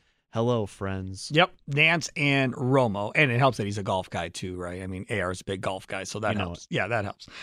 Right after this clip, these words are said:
Speaker 2: Okay, so A R puts Nantz and Romo as one, uh, and then Burkhart and Olsen as two,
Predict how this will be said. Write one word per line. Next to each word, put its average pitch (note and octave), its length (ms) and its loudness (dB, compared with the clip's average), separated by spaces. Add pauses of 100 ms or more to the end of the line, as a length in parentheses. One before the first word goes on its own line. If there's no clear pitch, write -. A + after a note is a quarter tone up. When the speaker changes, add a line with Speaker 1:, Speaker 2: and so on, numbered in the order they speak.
(240)
Speaker 2:
Okay, F3+ 280 6
so E3+ 340 10
A G3 160 8
R F#3 180 8
puts E3+ 300 2
Nantz F3+ 440 6
and D#3+ 120 4
Romo D3+ 500 8
as B2+ 240 4
one, A#2+ 720 6 (480)
uh, A#2 340 2
and C#3+ 200 6
then D#3+ 400 6
Burkhart D#3+ 560 8 (100)
and B2+ 220 -2
Olsen D3+ 560 6
as A2 180 -2
two, G#3 500 6